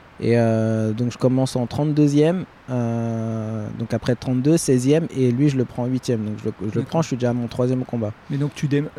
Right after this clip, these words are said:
Speaker 2: en fait, quand vous démarrez au judo, c'est pour confirmer, euh, à ceux qui nous écoutent, qui maîtrisent moins, vous démarrez, tu perds, t'es éliminé tout de suite.
Speaker 1: Tu perds, tu pars.
Speaker 2: Ouais, alors qu'il y a des sports dans lesquels, euh, bah, je vais prendre l'exemple du basket pour avoir suivi les championnats
Speaker 1: Mm.
Speaker 2: d'Europe là, euh,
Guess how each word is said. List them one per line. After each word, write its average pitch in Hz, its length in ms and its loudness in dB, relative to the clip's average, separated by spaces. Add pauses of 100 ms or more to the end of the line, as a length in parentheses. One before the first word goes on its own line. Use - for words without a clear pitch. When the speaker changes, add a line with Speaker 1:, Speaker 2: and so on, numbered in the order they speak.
(100)
Speaker 2:
en 156 80 -6
fait, 165 180 -2
quand 165 100 -2
vous 135 140 -4
démarrez 139 340 0
au 131 120 2
judo, 127 320 0
c'est - 120 -6
pour 120 200 -8
confirmer, 131 580 0
euh, 113 580 -4 (280)
à 131 80 -4
ceux 131 160 -6
qui - 160 -4
nous 131 160 2
écoutent, 135 240 -4
qui - 140 -6
maîtrisent 123 360 -4
moins, 175 240 -2 (560)
vous 120 220 -4
démarrez, 123 500 2 (260)
tu - 140 -10
perds, 180 300 0
t'es 143 180 0
éliminé 127 380 2
tout - 120 -6
de - 60 -10
suite. 120 140 -8
Speaker 1:
Tu 123 120 2
perds, 165 260 2
tu 139 120 -2
pars. 123 460 0
Speaker 2:
Ouais, 127 180 -2 (100)
alors 135 180 -4
qu'il 143 100 -4
y 127 40 -4
a - 20 -6
des 127 60 -6
sports 175 280 0
dans 139 100 0
lesquels, 165 460 2
euh, 127 220 -2
bah, 127 160 -4
je 120 80 -6
vais 131 60 -8
prendre 131 200 -6
l'exemple 127 300 0
du 123 80 -2
basket 123 340 0
pour 127 140 -4
avoir 110 140 -6
suivi 127 260 -2
les 123 120 -4
championnats 143 340 4
Speaker 1:
Mm. 143 40 8
Speaker 2:
d'Europe 131 320 2
là, 165 200 0 (440)
euh, - 80 -6